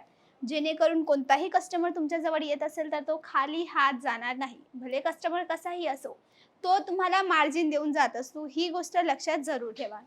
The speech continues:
चला जाऊया पुढे आणि पाहूया आपल्या आजच्या व्हिडिओचं शेवटचं सॅम्पल. आणि ही जी साडी ना, actually फ्रेंड्स, एकदम लुक वाईज सोबर आहे. सोबर मीन्स तुम्ही इथे पाहाल तर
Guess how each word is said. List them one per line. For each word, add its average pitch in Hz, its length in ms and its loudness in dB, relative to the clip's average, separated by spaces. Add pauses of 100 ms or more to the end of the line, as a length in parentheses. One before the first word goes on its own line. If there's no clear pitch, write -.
(1160)
चला 320 180 0
जाऊया 415 340 4
पुढे 339 240 -2
आणि 302 180 2
पाहूया 285 320 4
आपल्या 262 220 2
आजच्या 269 520 0
व्हिडिओचं 359 400 -2
शेवटचं 277 400 0
सॅम्पल. 269 440 0 (560)
आणि 330 520 6
ही 349 360 2
जी 427 100 6
साडी 370 380 4
ना, 349 240 0
actually 339 400 -6 (200)
फ्रेंड्स, 320 300 -4
एकदम 359 340 -2
लुक 294 240 -2
वाईज 349 160 0 (180)
सोबर 277 340 2
आहे. 294 400 2 (500)
सोबर 359 320 4
मीन्स 508 300 -4
तुम्ही 453 180 -4
इथे 453 120 -2
पाहाल 349 360 4
तर 415 220 -6